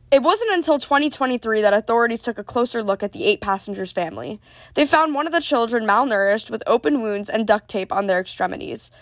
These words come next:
Ruby and her business partner Jody were each given four consecutive one to fifteen year sentences. However, they will only serve a maximum of thirty years because of a Utah law that caps prison time on consecutive sentences. The fact that Ruby Frank had been broadcasting her children and their lives onto YouTube for many years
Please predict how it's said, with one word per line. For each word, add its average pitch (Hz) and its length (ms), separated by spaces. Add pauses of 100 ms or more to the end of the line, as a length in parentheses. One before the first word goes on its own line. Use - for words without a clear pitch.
(340)
Ruby 320 320
and 370 80
her 359 100
business 247 320
partner 226 300
Jody 185 380
were 208 100
each 294 320
given 262 240
four 262 300
consecutive 220 600
one 208 220
to 240 100
fifteen 208 380
year 190 160
sentences. 180 720 (360)
However, 349 420
they 330 80
will 320 160
only 349 220
serve 269 320
a 240 40
maximum 240 520
of 214 100
thirty 285 300
years 196 340
because 233 300
of 214 80
a 226 40
Utah 269 380
law 202 320 (240)
that 220 160
caps 269 320
prison 240 300
time 202 280
on 202 140
consecutive 196 560
sentences. - 840 (360)
The 311 80
fact 370 300
that 349 160
Ruby 294 240
Frank 240 360
had 233 140
been 220 160
broadcasting 247 680
her 269 80
children 202 560
and 208 120
their 254 140
lives 196 400
onto 233 240
YouTube 208 400
for 208 100
many 247 300
years 190 340